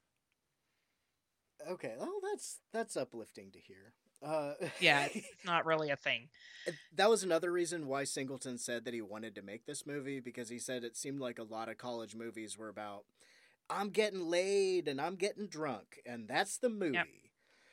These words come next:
Speaker 2: Yep. Yep.
Speaker 1: And he, you know, he went to college. I think he was in a fraternity, uh,
Speaker 2: Mm.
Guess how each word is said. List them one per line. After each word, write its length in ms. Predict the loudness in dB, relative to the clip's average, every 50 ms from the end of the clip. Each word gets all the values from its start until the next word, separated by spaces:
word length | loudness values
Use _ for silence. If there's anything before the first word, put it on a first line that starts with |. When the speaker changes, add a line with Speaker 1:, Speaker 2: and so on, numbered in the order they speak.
| _ _
Speaker 2:
Yep. 160 | -2 0 2 2
Yep. 0 |
Speaker 1:
And 400 | 4 4 2 2 0 -2 -2 -4
he, 200 | -6 -6 -6 -6 -4
you 160 | -2 -2 0
know, 60 | 0
he 100 | -2 -2 -4
went 160 | -4 -6 -6
to 40 | -6
college. 320 | -6 -2 0 0 0 0 0
I 100 | -4 -6
think 340 | -6 -6 -4 -4 -4 -4 -6
he 160 | -4 -2 2
was 200 | 2 2 2 2
in 140 | 0 -2 -2
a 40 | -4
fraternity, 680 | -6 -8 -4 -2 0 0 0 0 -2 -4 -6 -10 -10 -14 _ _ _ _ _ _ _ _ _ _ _ _ _ _ _ -8 -6 -4 -2 0 0
uh, 220 | 2 2 2 2 2
Speaker 2:
Mm. 160 | 0 -2 0